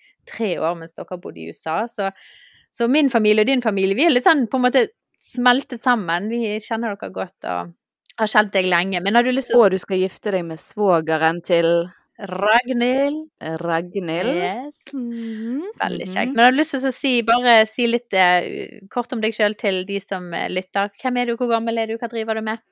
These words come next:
Speaker 3: Nå følte jeg du svarte på,
Speaker 1: Ja,
Speaker 3: eh, på
Speaker 1: mye.
Speaker 3: alle spørsmålene.
Speaker 1: Beklager.
Speaker 3: <laughs> Nei, nei, det går helt fint. Veldig gøy. Eh, nei, jeg heter Hanna. Jeg er tjueto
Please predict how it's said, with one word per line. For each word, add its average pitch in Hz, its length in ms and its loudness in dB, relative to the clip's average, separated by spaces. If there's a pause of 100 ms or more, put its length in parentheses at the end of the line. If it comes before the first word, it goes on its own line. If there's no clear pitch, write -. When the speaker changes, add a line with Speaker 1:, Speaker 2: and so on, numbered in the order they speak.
(200)
Speaker 3:
Nå 349 80 -4
følte 285 300 -4
jeg 330 60 0
du 349 60 0
svarte 311 380 -6
på, 269 220 -4
Speaker 1:
Ja, 202 180 6
Speaker 3:
eh, 240 140 -2
på - 20 -4
Speaker 1:
mye. 208 240 4
Speaker 3:
alle 202 100 2
spørsmålene. 220 280 -6
Speaker 1:
Beklager. 208 420 2 (320)
Speaker 3:
<laughs> 381 720 6 (1120)
Nei, 403 180 -2
nei, 349 160 -2
det 330 100 -4
går 311 100 -6
helt 320 200 -6
fint. 294 260 -6
Veldig 302 240 -12
gøy. 285 140 -6 (360)
Eh, 294 240 -6
nei, 302 240 0
jeg 330 100 -4
heter 285 280 -4
Hanna. 233 460 -8 (540)
Jeg 269 120 -4
er 247 160 -6
tjueto 247 500 -14